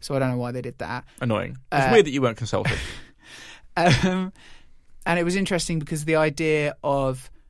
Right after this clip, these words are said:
Speaker 1: Lord of the Flies is about kind of, like, young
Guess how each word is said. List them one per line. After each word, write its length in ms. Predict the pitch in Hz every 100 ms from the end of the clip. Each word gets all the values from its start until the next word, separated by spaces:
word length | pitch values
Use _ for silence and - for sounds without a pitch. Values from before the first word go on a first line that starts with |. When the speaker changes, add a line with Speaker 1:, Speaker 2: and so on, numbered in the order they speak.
| - -
Speaker 1:
Lord 180 | 151 185
of 40 |
the 80 | 170
Flies 420 | - 165 143 131
is 60 | 131
about 320 | 131 135 -
kind 240 | - 135 131
of, 100 | 131
like, 340 | 127 - - - - - - - - -
young 680 | 156 147 139 131 127 127 -